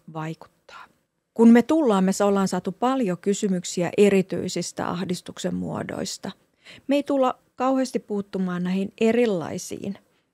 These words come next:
oiretason juttuihin, vaan me tullaan enemmänkin puhumaan siitä ahdistuksesta siellä ilmiönä ja mitä siellä taustalla on. Et se on vähän joskus tuntuu aika sattumanvarasta, että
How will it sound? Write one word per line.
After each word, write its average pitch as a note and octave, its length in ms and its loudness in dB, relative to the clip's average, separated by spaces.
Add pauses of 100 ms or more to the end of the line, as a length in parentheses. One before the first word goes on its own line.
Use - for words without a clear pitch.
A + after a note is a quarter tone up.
(240)
oiretason G3+ 920 2 (260)
juttuihin, - 720 -6 (1000)
vaan G3 300 2 (100)
me A#3+ 120 2
tullaan C4 360 0
enemmänkin G#3+ 560 0
puhumaan G3 440 -2
siitä G3 280 -4
ahdistuksesta G#3+ 680 -10
siellä D4 260 -8 (160)
ilmiönä G#3+ 520 0
ja F#3 60 -6
mitä A3 240 -4
siellä G3+ 340 -8
taustalla F#3+ 680 -4
on. F#3 240 -6 (440)
Et A#3+ 180 -2
se F#4 160 -2
on E4 120 -4
vähän C#4 260 -2
joskus B3+ 340 -6
tuntuu A3 300 -4
aika A3 240 -4
sattumanvarasta, F#3 1040 -2
että F3 260 -10